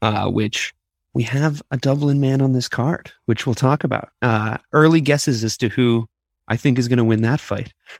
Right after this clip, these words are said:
<laughs> Um, and again, you know, I'm not an expert. I'm swayed by many things, emotion, all these different things. Uh, I might cry during the, the Jim Miller, Donald Cerrone section of this, of this card just on nostalgia. So, you know, a lot of this isn't based on fucking logic. So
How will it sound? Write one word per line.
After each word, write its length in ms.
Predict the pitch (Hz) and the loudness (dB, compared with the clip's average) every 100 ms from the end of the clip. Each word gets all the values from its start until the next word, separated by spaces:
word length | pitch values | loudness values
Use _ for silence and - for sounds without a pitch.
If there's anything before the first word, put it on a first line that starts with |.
| _ | _
<laughs> 300 | - - 160 | -4 -2 0
Um, 180 | 165 131 - - - | 2 2 0 -10 -2
and 120 | 190 | 2
again, 260 | 214 233 165 | 4 6 6
you 120 | 139 | 6
know, 100 | 170 | 6
I'm 80 | 185 | 6
not 160 | 208 196 | 6 6
an 80 | |
expert. 360 | 208 202 - 123 | 4 0 2 2
I'm 100 | 120 | 2
swayed 500 | - - 165 151 110 | 0 0 2 2 2
by 140 | 113 | 0
many 280 | 110 131 135 | 0 2 0
things, 360 | - 147 131 107 | 0 -2 -2 0
emotion, 580 | 113 120 139 - 156 135 | 0 2 2 0 -4 -2
all 180 | 165 | 0
these 180 | 165 156 | 2 0
different 340 | 139 131 117 104 | -2 -4 -4 -4
things. 320 | 104 95 - _ _ _ - | -6 -6 -16 _ _ _ -2
Uh, 180 | 123 110 | 0 2
I 100 | 151 | 4
might 200 | 180 160 | 4 2
cry 400 | - 170 160 127 | 2 2 4 2
during 360 | 120 117 110 | 2 4 4
the, 120 | 107 104 | 0 -2
the 80 | |
Jim 260 | 113 117 120 | -2 2 2
Miller, 280 | 117 113 110 | 2 0 0
Donald 260 | 110 110 | -2 -2
Cerrone 400 | 107 117 110 110 | -4 0 2 2
section 400 | 107 - - - | -2 -6 -8 -6
of 80 | 104 | -6
this, 380 | 101 107 - - _ _ _ _ - | -6 -6 -8 -12 _ _ _ _ -4
of 120 | 117 | 2
this 140 | 120 | 2
card 280 | 110 - 117 | 2 0 2
just 200 | 120 113 | 2 2
on 140 | 117 113 | 2 2
nostalgia. 600 | 113 - 107 107 95 107 | 0 0 0 0 -4 -10
So, 260 | - 104 | -2 0
you 180 | 107 113 | 2 2
know, 140 | 107 | 2
a 20 | 107 | 2
lot 200 | 139 180 | 2 2
of 60 | |
this 200 | 175 - | 0 -2
isn't 200 | 123 113 | -4 -4
based 260 | 101 104 - | -4 -8 -8
on 100 | 104 | -8
fucking 340 | - 104 - | -8 -8 -8
logic. 340 | 98 - - - | -10 -10 -12 -10
So 320 | - 95 | -8 -8